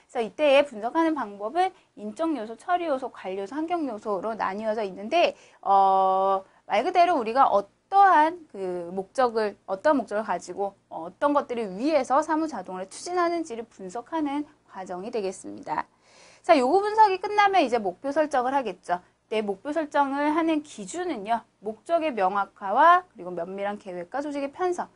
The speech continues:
그리고 전 사원의 의식 개혁, 과감한 실천,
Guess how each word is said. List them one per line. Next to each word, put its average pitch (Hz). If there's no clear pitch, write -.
그리고 214
전 202
사원의 277
의식 190
개혁, 160
과감한 220
실천, -